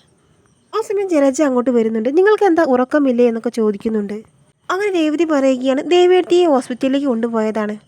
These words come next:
ദേവേട്ടിയുടെ ആരോഗ്യസ്ഥിതി മെച്ചപ്പെട്ടതറിയാതെ ഞങ്ങൾക്കൊരു ഉറക്കവും ഉണ്ടാവില്ല,"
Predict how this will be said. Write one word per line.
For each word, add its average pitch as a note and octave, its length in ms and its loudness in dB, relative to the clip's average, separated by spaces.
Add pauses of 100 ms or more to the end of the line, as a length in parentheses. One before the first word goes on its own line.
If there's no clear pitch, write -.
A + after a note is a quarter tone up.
(240)
ദേവേട്ടിയുടെ F#4+ 560 0
ആരോഗ്യസ്ഥിതി D4 580 0
മെച്ചപ്പെട്ടതറിയാതെ C4+ 1040 -2 (420)
ഞങ്ങൾക്കൊരു D#4+ 520 0
ഉറക്കവും C#4 460 2
ഉണ്ടാവില്ല," B3 440 -4